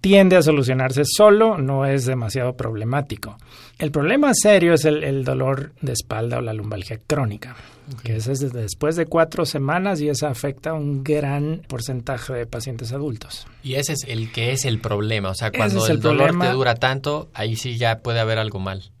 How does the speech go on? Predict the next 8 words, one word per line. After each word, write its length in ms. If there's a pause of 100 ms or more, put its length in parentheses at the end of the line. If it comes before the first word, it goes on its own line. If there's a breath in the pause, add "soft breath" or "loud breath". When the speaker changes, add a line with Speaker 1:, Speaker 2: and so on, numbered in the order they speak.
Speaker 1:
Exactamente, 800
y 100
ahí 220
es 180
donde 600
la 140
gente 280
busca 720